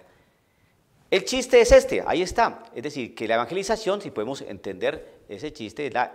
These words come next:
la evangelización se dio a través de la fuerza. El monje que mete el evangelio a la fuerza, eso es leyenda negra. Se desconoce toda la realidad verdadera de la evangelización, la realidad histórica de la evangelización.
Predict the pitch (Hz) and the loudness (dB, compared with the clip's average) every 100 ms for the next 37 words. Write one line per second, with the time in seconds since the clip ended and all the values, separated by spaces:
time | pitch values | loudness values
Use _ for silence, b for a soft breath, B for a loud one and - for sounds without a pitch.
0 | 113 110 104 113 107 147 147 165 165 B | -6 -6 -6 -10 -10 -8 -4 -4 -6 B
1 | - - 165 156 180 175 - 110 110 147 | -8 -2 0 4 4 2 -4 -2 2 2
2 | 233 - - 139 147 - 240 - - - | 2 -4 -6 -2 -2 6 6 6 2 -8
3 | - - _ _ _ _ _ _ _ _ | -20 -20 _ _ _ _ _ _ _ _
4 | _ _ _ _ _ 107 156 196 196 196 | _ _ _ _ _ -4 2 2 2 -2
5 | 120 170 170 170 131 - 147 151 - 120 | 0 0 2 2 0 0 -2 -2 -2 0
6 | 220 220 - - - 196 190 143 120 120 | 2 2 -2 -12 -4 -2 -2 -4 -4 -4
7 | 127 165 123 - - _ _ _ - 131 | -2 -2 -4 -8 -16 _ _ _ -12 -6
8 | 123 - 147 156 160 190 190 160 165 147 | -4 -4 -4 -4 -6 -10 -6 -4 -2 -4
9 | 113 110 107 131 - - - _ _ _ | -6 -8 -2 -2 -4 -12 -20 _ _ _
10 | _ 123 160 143 131 110 123 156 - 107 | _ 2 2 4 2 2 0 -2 -6 -4
11 | 104 - - 107 95 98 147 190 180 B | -4 -4 -10 -12 -12 -12 -8 -8 -8 B
12 | B - 110 113 107 107 139 - - _ | B -12 -10 -8 -6 -2 -2 -2 -18 _
13 | _ _ _ - - 190 196 - 175 - | _ _ _ -16 -2 0 0 -2 -6 -6
14 | 113 135 123 107 98 98 87 92 95 | -6 -4 -2 -4 -8 -14 -20 -16 -16